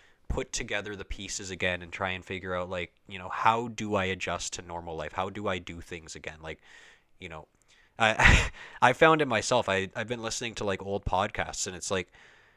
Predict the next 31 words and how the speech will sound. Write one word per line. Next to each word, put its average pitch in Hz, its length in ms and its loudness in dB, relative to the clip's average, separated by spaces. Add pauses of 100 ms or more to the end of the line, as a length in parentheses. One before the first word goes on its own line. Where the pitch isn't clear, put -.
(260)
you 104 100 -10
know, 90 160 -4
almost 127 420 4
unrecognizable 95 920 -2
to 98 100 -16
some 92 200 -8
extent, 87 360 -10
some 101 180 -6
of 95 160 -8
the, 87 260 -2
like, 87 300 -6
you 90 100 -16
know, 76 120 -14
funny, 85 640 -8
well, 82 180 -6
I 82 100 0
would 82 140 -12
say 73 140 -12
funny, 80 200 -16
some 135 160 -2
of 135 60 -2
the 120 60 0
funny 104 260 -2
things 95 240 -8
that 92 120 -4
I 90 60 -4
would 90 140 -8
say, 90 220 -4
some 92 200 -6
of 87 100 -8
the, 87 180 -4